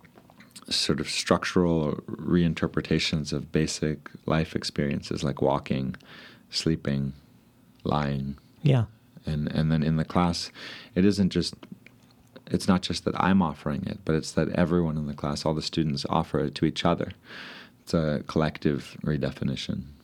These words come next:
Speaker 2: Well, you mentioned something that I love, the idea that one of the aspirations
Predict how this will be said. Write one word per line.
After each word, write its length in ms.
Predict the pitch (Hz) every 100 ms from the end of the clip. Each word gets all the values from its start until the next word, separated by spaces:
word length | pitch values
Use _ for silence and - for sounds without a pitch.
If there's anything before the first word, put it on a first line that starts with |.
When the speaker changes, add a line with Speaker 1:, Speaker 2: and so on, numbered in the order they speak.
| _ _ _ _ _
Speaker 2:
Well, 440 | - - - - 147
you 60 |
mentioned 480 | 143 151 170 135 139 - _ - - _ _ _ -
something 340 | - 123 117
that 100 | 113
I 80 | 107
love, 320 | 104 107 101
the 80 | 101
idea 460 | 98 110 104 104 98
that 280 | 98 - - _ _
one 260 | 117 113 107
of 80 |
the 200 | 95 101
aspirations 800 | 110 107 - 98 98 - 101 104